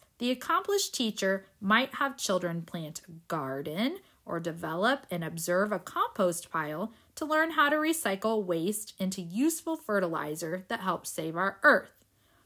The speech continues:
Accomplished teachers understand that such hands-on activities help children make connections to the world around them. Accomplished early childhood teachers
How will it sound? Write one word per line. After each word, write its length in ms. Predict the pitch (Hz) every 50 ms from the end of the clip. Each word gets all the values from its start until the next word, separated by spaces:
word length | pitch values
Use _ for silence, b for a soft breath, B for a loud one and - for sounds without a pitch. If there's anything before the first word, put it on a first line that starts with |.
| b b b _ - -
Accomplished 680 | - 233 233 - - 339 370 370 - 381 381 381 - -
teachers 500 | - 240 214 202 - 160 156 156 156 - -
understand 640 | 208 208 208 226 269 262 262 - - 196 180 165 160
that 140 | 160 - -
such 440 | - - - 285 330 381 - - -
hands-on 440 | 285 269 277 277 269 254 247 240 240
activities 720 | 240 247 247 - - - 233 196 175 170 151 151 151 156 b b b b b
help 300 | - - 202 220 226 -
children 520 | - - 196 180 185 180 185 180 175 175
make 240 | 175 180 202 214 -
connections 720 | - 277 247 208 156 175 - - - 170 165 165 165 170
to 140 | - - 175
the 100 | 170 175
world 460 | 165 160 165 156 151 160 156 156 156 - -
around 420 | 170 165 165 151 143 147 147 151
them. 340 | 147 - - - 196 190 185 - _ _ _ _ _ _ _ _ _ _ _ _ _ _ _ - B B B B B B -
Accomplished 600 | - 208 - 302 349 392 - 480 480 - - -
early 260 | - 254 254 269 277
childhood 480 | 269 - - 220 214 220 226 254 269 214
teachers 480 | - - 185 180 175 - 170 170 165